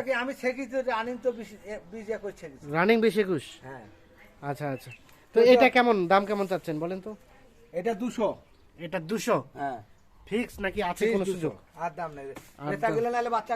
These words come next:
Speaker 1: গাবি-, বাচ্চা হয়ে যাবে, তারপর
Speaker 2: হ্যাঁ,
Speaker 1: বিক্রি।
Speaker 2: মানে এই রেটে হলে বিক্রি করবেন?
Speaker 1: না হলে করবো না।
Speaker 2: না হলে বাচ্চা ফাটাই তারপরে
Speaker 1: তারপরে ফাটাইবে।
Speaker 2: বিক্রি করবেন?
Speaker 1: হুম।
Speaker 2: আচ্ছা,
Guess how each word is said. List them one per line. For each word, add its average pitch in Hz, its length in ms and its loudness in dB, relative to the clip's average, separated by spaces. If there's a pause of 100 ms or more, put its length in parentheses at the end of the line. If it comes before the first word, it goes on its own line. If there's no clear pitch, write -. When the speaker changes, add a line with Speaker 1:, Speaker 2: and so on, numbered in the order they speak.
Speaker 1:
গাবি-, 208 240 -8 (100)
বাচ্চা 196 220 -4
হয়ে 214 180 0
যাবে, 185 140 -6 (100)
তারপর 147 220 -6
Speaker 2:
হ্যাঁ, 139 140 -4
Speaker 1:
বিক্রি। - 300 -18
Speaker 2:
মানে 147 180 -2
এই 190 120 6
রেটে 208 240 6
হলে 214 140 4 (100)
বিক্রি 214 240 0
করবেন? 254 220 2 (220)
Speaker 1:
না 190 80 -2
হলে 202 140 -4
করবো 165 260 -10
না। - 140 -12
Speaker 2:
না 160 100 2
হলে 202 160 4 (120)
বাচ্চা 185 220 4 (100)
ফাটাই 208 320 4
তারপরে 180 300 4 (220)
Speaker 1:
তারপরে 180 340 -4
ফাটাইবে। 127 280 -12 (120)
Speaker 2:
বিক্রি 180 260 0
করবেন? 123 220 -4 (120)
Speaker 1:
হুম। 123 160 -20 (500)
Speaker 2:
আচ্ছা, 139 160 -10